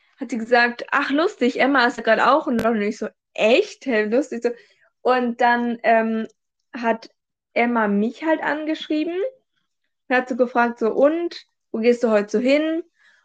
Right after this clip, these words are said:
Nee, hab ich so geschrieben, „Ja, also wir wollen heute so zu Westminster Abbey und so.“ Und sie so, „Wirklich? Weil wir auch.“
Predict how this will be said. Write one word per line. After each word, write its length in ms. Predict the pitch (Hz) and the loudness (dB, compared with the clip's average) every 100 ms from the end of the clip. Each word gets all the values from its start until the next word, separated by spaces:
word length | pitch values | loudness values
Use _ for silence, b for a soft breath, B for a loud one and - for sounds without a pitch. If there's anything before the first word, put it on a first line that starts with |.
| _ - | _ -14
Nee, 220 | 110 - | -12 -8
hab 200 | 247 254 | -2 0
ich 100 | 247 | 0
so 100 | 247 226 | -2 -2
geschrieben, 400 | 208 240 214 214 | -2 -2 0 2
„Ja, 200 | 240 247 | 2 2
also 200 | 247 220 | 0 0
wir 80 | 214 | 2
wollen 220 | 220 226 | 2 2
heute 120 | 214 | 0
so 160 | 214 202 | 0 0
zu 180 | 202 214 | -2 0
Westminster 640 | 254 262 240 233 233 - 202 | 0 0 -4 -4 -4 -4 0
Abbey 380 | 254 285 294 285 | 2 2 2 0
und 200 | 285 - | -2 -2
so.“ 320 | 285 294 302 B B B 240 | 2 4 2 B B B 0
Und 120 | 220 | 2
sie 100 | 214 | 2
so, 220 | 208 190 226 | 0 2 4
„Wirklich? 460 | 415 466 277 277 | 4 6 4 6
Weil 140 | 240 214 | 4 4
wir 200 | 214 - | 4 4
auch.“ 400 | 302 339 269 | 6 6 6